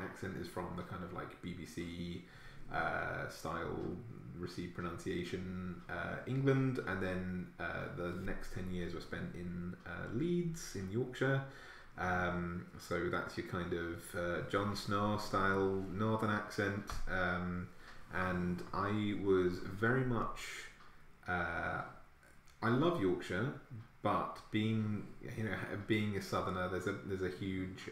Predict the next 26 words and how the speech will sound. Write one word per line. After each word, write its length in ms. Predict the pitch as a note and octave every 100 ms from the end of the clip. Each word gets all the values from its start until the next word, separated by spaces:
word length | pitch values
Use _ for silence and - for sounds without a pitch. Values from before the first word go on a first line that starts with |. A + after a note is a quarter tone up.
| -
um, 720 | E2+ F2 F#2 F#2+ - - G2+ - - - - - - -
dislike 540 | F#2+ - G2 G#2+ A#2
for 640 | - - G#2 G2 G2 F#2+ G2 - - G#2+
people 260 | G#2+ A#2 A2
from 200 | - G#2+
the 80 | G#2
south 380 | A2+ G#2+ G#2 -
in 140 | A2
Yorkshire. 440 | A#2 B2 - C#3 C#3+ - - - - -
Um, 500 | E2 F2 E2+ E2+ F2 F2
so 360 | - F2 E2+
I 60 | F2
was 140 | F2+
always 580 | F2 G2 F#2 F2+ F2 -
a 80 | E2
bit 340 | - F2 -
sort 160 | - D#2
of 160 | D#2 - - -
other. 420 | - A2+ A#2 C3 D3 D#3 - - -
So 160 | - G2+
I 60 | A2
never 240 | C3+ D#3+
really 480 | C#3+ C3 A#2+ A2+ A2
considered 420 | - G#2 - A#2
myself 460 | A2 F#2+ G2+ F2+ -
a 100 | F#2